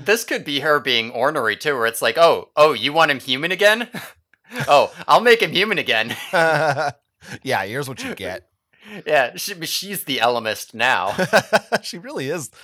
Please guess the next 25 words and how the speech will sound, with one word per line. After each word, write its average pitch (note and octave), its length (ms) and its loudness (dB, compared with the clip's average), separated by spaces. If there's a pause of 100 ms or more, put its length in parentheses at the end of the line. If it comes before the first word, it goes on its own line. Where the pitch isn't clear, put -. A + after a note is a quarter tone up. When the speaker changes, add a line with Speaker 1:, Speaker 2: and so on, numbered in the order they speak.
(220)
Speaker 2:
the A2 100 -10
Ellimist F2+ 560 -10
of E2 140 -20
the F2 100 -16
series. F2+ 720 -16 (680)
That's C#3 200 -4
her, D3+ 160 -2
Speaker 1:
Mm-hmm. A2+ 100 -12
Speaker 2:
that's C#3 240 -2
her E3+ 120 -4
stand-in B2 500 -8
character. E2+ 560 -16 (1000)
Speaker 1:
Yeah. B2 280 2
Speaker 2:
Um, A#2+ 180 -4
now, E3 180 4
I F#3 120 8
don't F3+ 180 6
know. C#3+ 180 4
That, D#3+ 380 2 (120)
that F#3+ 260 0
Seropedia D#3+ 680 -4
quote B2+ 300 -6 (140)
doesn't D3 320 -6
sound B2 440 -2
very, A2 420 -8